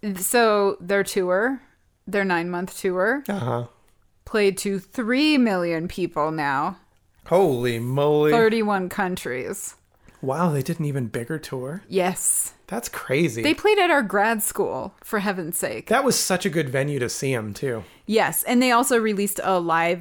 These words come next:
Speaker 1: video, like, a live show from Milan
Speaker 2: Yeah.
Speaker 1: on that tour.
Speaker 2: Yeah, they did.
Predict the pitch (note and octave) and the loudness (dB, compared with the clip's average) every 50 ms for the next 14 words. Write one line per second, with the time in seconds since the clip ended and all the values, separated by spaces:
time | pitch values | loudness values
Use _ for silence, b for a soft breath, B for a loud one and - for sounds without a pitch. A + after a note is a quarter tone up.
0 | E3 - F3 F3+ F#3 E3 F3 E3+ E3 E3 D#3+ - - F#3+ G3 F#3 E3 E3 E3+ E3+ | -6 -10 -6 -4 -2 0 0 0 0 0 -2 -2 -2 -2 0 0 0 -2 0 0
1 | E3 E3 E3 D#3 - - - - G2 - G3 G#3+ - - F#3+ F3 E3 E3 D#3+ - | -2 -2 -2 -4 -4 -4 -4 -4 -4 -4 -6 -8 -6 -4 -4 -4 -2 -4 -6 -6
2 | - - - - - G#3+ A3 _ _ _ _ - D3 D#3+ E3+ G3 F#3 E3 - - | -6 -8 -8 -8 -10 -12 -14 _ _ _ _ 0 2 2 2 2 -2 -4 -6 -6
3 | - - - - - - G#3 - D3 D3 D3+ D3+ C#3 C#3+ C#3 E3 D#3 | -6 -8 -8 -6 -6 -8 -6 -2 0 2 2 4 2 2 2 0 -2